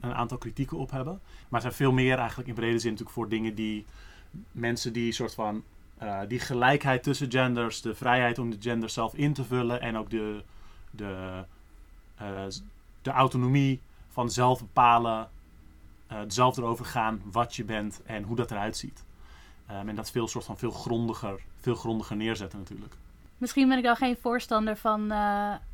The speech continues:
Speaker 2: vrouwenquota's en de nuclear family, maar ik denk dat voor mij op nummer één staat, ehm, autonomie.
Speaker 1: Ja.
Speaker 2: Over mijn lichaam, de dingen die ik zeg, de zin-, dingen die ik doe,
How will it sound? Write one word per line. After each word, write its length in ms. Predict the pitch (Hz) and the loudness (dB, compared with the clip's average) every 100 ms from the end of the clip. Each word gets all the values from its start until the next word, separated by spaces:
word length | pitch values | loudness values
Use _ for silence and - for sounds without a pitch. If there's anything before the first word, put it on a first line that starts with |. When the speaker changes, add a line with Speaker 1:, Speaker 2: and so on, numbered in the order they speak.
| - | -14
Speaker 2:
vrouwenquota's 1300 | - - 226 247 - 247 240 247 240 269 254 - - - - | -12 -2 0 0 0 0 0 0 0 0 -2 -14 -18 -18 -6
en 140 | 220 | 0
de 60 | 220 | 0
nuclear 360 | 220 220 214 | 0 -2 -6
family, 500 | 208 220 240 240 240 | -4 -4 -2 -2 0
maar 380 | 240 226 214 214 - - - | 0 2 2 0 -6 -14 -14
ik 120 | 226 | -2
denk 140 | 233 254 | 2 2
dat 120 | 254 | 2
voor 100 | 262 | 4
mij 160 | 247 | 4
op 60 | 247 | 4
nummer 260 | 240 233 226 | 4 2 0
één 200 | 226 233 | -2 -4
staat, 440 | - 226 226 226 - - - | 2 4 4 2 -14 -18 -10
ehm, 340 | 226 220 214 214 - - | -6 -2 -4 -4 -10 0
autonomie. 520 | 226 226 220 208 214 - - - - | 2 2 -2 -4 -6 -14 -20 -20 -6
Speaker 1:
Ja. 240 | 135 120 - - - - - | 2 2 2 -20 -20 -20 -2
Speaker 2:
Over 480 | 220 214 220 208 208 - - - - - - - - - - | -2 0 2 0 -2 -12 -20 -20 -20 -20 -20 -20 -20 -20 -10
mijn 160 | 220 220 | -4 2
lichaam, 760 | 285 - 262 247 240 247 247 247 - - - | 2 4 4 4 2 0 -4 -8 -16 -20 -10
de 80 | 226 | -6
dingen 160 | 214 214 | -4 -2
die 80 | 202 | -4
ik 100 | - | 0
zeg, 320 | 254 247 - | 2 4 0
de 80 | 233 | -4
zin-, 260 | 233 214 | -2 -2
dingen 220 | 196 226 220 | 2 2 2
die 120 | 220 | 0
ik 200 | 214 - | -2 -2
doe, 380 | 240 254 262 | 2 2 2